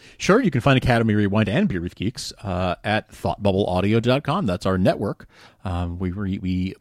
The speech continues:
both, both hun-, host, uh, a, a few shows there, and some other friends of ours are under the Thought Bubble Audio, uh, network as well, under that umbrella. So check that out, thought bubble audio dot com. You can find this show,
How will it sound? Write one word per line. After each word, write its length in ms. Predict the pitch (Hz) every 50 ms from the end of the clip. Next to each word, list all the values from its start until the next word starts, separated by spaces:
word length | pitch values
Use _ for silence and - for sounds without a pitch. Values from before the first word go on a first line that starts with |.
| _ - -
both, 500 | - 101 98 95 95 - - - - _ -
both 240 | 107 98 101 98 -
hun-, 220 | - 98 98 101 -
host, 320 | - 104 104 95 - - -
uh, 380 | 95 90 95 92 92 92 - -
a, 180 | 87 90 95 - - 92
a 40 | 90
few 220 | - - 98 92 85
shows 300 | - 101 95 92 87 98
there, 220 | 98 104 135 175
and 220 | 175 107 90 87
some 140 | - 101 92
other 140 | 92 95 90
friends 260 | - 104 98 104 101
of 80 | 92 98
ours 280 | 101 110 147 147 - - - - - - - - -
are 160 | 120 120 123
under 160 | 123 123 117
the 80 | 127 113
Thought 180 | - 120 113
Bubble 240 | - 120 117 123 127
Audio, 520 | - 117 113 117 113 110 110 113 110 113
uh, 280 | - - 107 107 98 101
network 320 | 110 - - 113 110 - -
as 200 | - 113 95 113
well, 260 | 113 113 120 151 185
under 140 | 160 120 110
that 100 | 107 101
umbrella. 360 | 101 104 110 107 127 165 180
So 160 | - - 110 95
check 160 | - 113 -
that 100 | 110 104
out, 100 | 104 -
thought 140 | - 98 104
bubble 140 | 104 -
audio 180 | 95 95 95 92
dot 160 | 90 92 92
com. 180 | - 131 127 131
You 40 | 131
can 80 | 139
find 240 | - - 95 92 90
this 140 | 190 220 -
show, 380 | - - 120 98 87 90 95